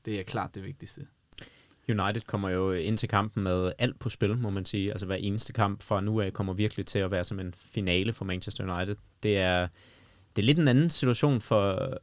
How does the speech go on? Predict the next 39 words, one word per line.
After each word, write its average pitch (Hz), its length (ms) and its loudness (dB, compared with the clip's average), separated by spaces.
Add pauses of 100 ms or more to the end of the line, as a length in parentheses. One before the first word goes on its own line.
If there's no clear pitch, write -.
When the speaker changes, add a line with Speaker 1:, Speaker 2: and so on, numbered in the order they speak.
Speaker 2:
for - 180 0
Crystal - 300 -2
Palace, 113 340 2
selvom 113 280 4
at, - 200 0
øh, 92 320 4 (120)
jeg 95 140 -2
godt 104 220 0
ved, 113 200 2
at - 140 -2
man 92 180 0
kan 92 240 2 (800)
med 107 180 6
lidt, 101 240 4
øh, 101 120 6
gode 113 240 4
resultater 107 440 2
her 101 80 4
til 101 140 0
sidst - 220 0
kravle 95 280 2
et 90 60 0
par, 92 560 2
øh, - 60 -4 (100)
ekstra - 280 -2
placeringer 101 500 0
op, 92 240 2
og 95 280 2
måske 95 280 2
ende 98 140 2
som 98 200 0
en 90 340 -4
nummer 98 200 -2
elleve 107 320 4
i 98 40 2
stedet 104 220 -2
for 98 120 0
nummer 92 200 -2
fjorten, 101 460 0